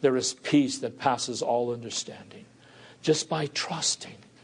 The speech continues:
that my God does all things well, and he knows those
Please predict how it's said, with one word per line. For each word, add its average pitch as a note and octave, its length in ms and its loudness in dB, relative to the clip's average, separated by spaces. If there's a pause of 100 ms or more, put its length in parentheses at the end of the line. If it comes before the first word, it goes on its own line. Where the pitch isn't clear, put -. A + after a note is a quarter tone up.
(300)
that D#3 140 0
my D3+ 160 4
God D3 280 0
does C#3 200 2
all D3+ 400 2
things C#3+ 420 -6
well, - 420 -10 (720)
and A2 120 -6
he A#2+ 100 0
knows C3 420 2
those B2+ 600 -2